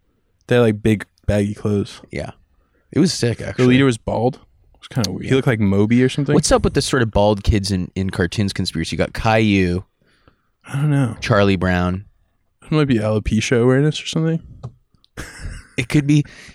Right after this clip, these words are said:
Speaker 2: it could be alopecia awareness they
Speaker 1: It
Speaker 2: never
Speaker 1: could be
Speaker 2: talked
Speaker 1: that they're
Speaker 2: about.
Speaker 1: just, it could be just that they're trying to spread alopecia
Speaker 2: Passive,
Speaker 1: awareness.
Speaker 2: but, but passively.
Speaker 1: <laughs>
Speaker 2: Like,
Speaker 1: Well, yeah,
Speaker 2: never,
Speaker 1: they
Speaker 2: never
Speaker 1: never
Speaker 2: talk
Speaker 1: bring it
Speaker 2: about
Speaker 1: up,
Speaker 2: it, but
Speaker 1: yeah.
Speaker 2: just have them have
Speaker 1: Well,
Speaker 2: it.
Speaker 1: why would you ever bring it up about number one? You know,
Speaker 2: I guess
Speaker 1: he's, like,
Speaker 2: 'cause
Speaker 1: the
Speaker 2: if it's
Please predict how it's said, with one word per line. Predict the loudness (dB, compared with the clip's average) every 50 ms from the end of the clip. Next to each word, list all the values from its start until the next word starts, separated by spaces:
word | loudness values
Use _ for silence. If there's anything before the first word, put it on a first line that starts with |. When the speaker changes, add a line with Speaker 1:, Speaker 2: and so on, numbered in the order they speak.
| -6 -4
Speaker 2:
it | -2 0
could | 0 0 0
be | 0 2
alopecia | 2 4 4 2 2 2 2 2 2 2
awareness | 2 2 2 2 0 0 0
they | 0
Speaker 1:
It | 0 2
Speaker 2:
never | 2 2 2
Speaker 1:
could | 2
be |
Speaker 2:
talked | 2 4 4 4
Speaker 1:
that | 4 6
they're | 6
Speaker 2:
about. | 6 6 4
Speaker 1:
just, | 2 0 -2 -6 _ -4
it | -4 -2
could | 0 0 0
be | 2 4 4 4
just | 4 2 2 0
that | 2 2
they're | 4 4 2
trying | 2 0 0 0 0
to | 0
spread | -2 0 0 2 2 4
alopecia | 4 4 4 4 4 2 2 2 4
Speaker 2:
Passive, | 4 4 4 6 6 6 6
Speaker 1:
awareness. | 6 4 4 2
Speaker 2:
but, | 0 0 -2 -2 0
but | -2 0 0
passively. | 2 2 2 0 -2 -2 -4 -6 -6 -8 -8 -10
Speaker 1:
<laughs> | -12 -12 -14 _ _ _ -8 -4 -2 0
Speaker 2:
Like, | 2 2 4
Speaker 1:
Well, | 4 4
yeah, | 4 4
Speaker 2:
never, | 4 4 4
Speaker 1:
they | 4 4 4
Speaker 2:
never | 2 2 2 4 2
Speaker 1:
never | 2 2
Speaker 2:
talk | 2 2 2
Speaker 1:
bring | 2 2
it | 4
Speaker 2:
about | 4 4 4 4 4 2
Speaker 1:
up, | 2
Speaker 2:
it, | 2
but | 4 2
Speaker 1:
yeah. | 4 2
Speaker 2:
just | 0 -2 -2 -2
have | 0 2 2 2 0 0
them | -2 -4 -4 -4
have | -4 -2 -2 0 2
Speaker 1:
Well, | 2 2
Speaker 2:
it. | 2
Speaker 1:
why | 2 2 2
would | 2 0
you | 0 0 0
ever | 0
bring | 0 0 2 2
it | 4
up | 4 2 2
about | 2 2 2 2 2 0
number | 0 2 2 2 0 0
one? | 0 0 0 0 -2 -4 -6 -4
You | -2 -2 0 0
know, | 0
Speaker 2:
I | 0
guess | 0 2 2 2 2
Speaker 1:
he's, |
like, | 2 2
Speaker 2:
'cause | 2
Speaker 1:
the | 2
Speaker 2:
if | 2
it's | 4